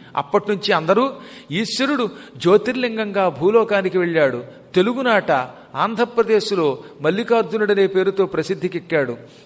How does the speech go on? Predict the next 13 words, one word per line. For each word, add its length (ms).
ఆ 100
పరమాత్ముని 680
దర్శనం 560
సమస్త 440
శుభాలు 380
కలిగిస్తుంది 600
అన్న 160
మొదలుపెట్టారు. 680
నారదుడు 480
వీణ 240
వాయించుకుంటూ 760
ఈ 120
విషయాన్ని 520